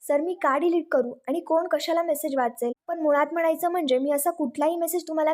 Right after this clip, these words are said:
केलेलाच नाहीये, मी खोटं बोलत नाहीये, मी खरं बोलतेय." अर्जुन लगेच आता आश्चर्याने सायलीकडे पाहायला लागतो. तर मित्रांनो, पुढील भागामध्ये आपण पाहणार आहोत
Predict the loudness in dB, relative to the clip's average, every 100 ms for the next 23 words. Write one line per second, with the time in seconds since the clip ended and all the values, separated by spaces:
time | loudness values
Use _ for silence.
0 | 0 2 2 2 -2 -4 -2 -2 -4 _
1 | _ -12 -2 0 2 2 2 2 0 -2
2 | -2 -2 -4 -4 -2 0 2 0 -2 -4
3 | -4 -6 _ _ -4 -2 0 0 0 0
4 | 0 0 0 -2 -2 0 0 0 -2 -2
5 | -2 0 0 -2 -2 0 0 -2 _ -8
6 | -8 _ _ -8 -4 -4 -2 -2 0 0
7 | 0 -2 -2 0 -2 0 0 0 0 0
8 | 0 -2 -4 -4 -2 0 0 2 0